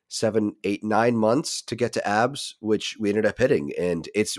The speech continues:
it's a weird thing to get to abs because it just becomes normal. And, like, having abs for an, an extended period of time, it's just, like, it becomes normal, and that's just the reality. So it's weird to, like,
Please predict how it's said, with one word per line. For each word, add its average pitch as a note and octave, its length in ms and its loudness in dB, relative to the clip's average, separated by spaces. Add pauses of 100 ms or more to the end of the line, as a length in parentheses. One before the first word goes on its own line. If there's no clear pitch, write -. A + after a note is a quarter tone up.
it's A#2 140 -2
a B2+ 60 8
weird C3+ 320 4
thing A#2+ 280 4
to G2 80 -4
get F2+ 280 0
to - 140 -8
abs F#2 260 0
because F#2+ 300 -4
it F2+ 80 -6
just - 160 -10
becomes F#2+ 340 -6
normal. F#2 460 0 (540)
And, F#2 580 2
like, F#2+ 220 4
having G#2 400 2
abs F2+ 520 -2 (440)
for A2 260 2
an, G2 200 -2 (220)
an G#2 120 -2
extended F#2 420 -2
period G#2+ 200 2
of G2 80 0
time, G2 280 -2
it's G2 100 -4
just, - 280 -8
like, D#2+ 320 -6 (220)
it G2+ 120 0
becomes G#2 300 -2
normal, G#2+ 320 4
and F2 180 -2
that's F2+ 140 -2
just - 160 -6
the G2 60 -2
reality. E2 600 -2 (600)
So - 180 4
it's G#2 120 2
weird C3 380 6
to, A2+ 80 -2
like, F#2+ 340 2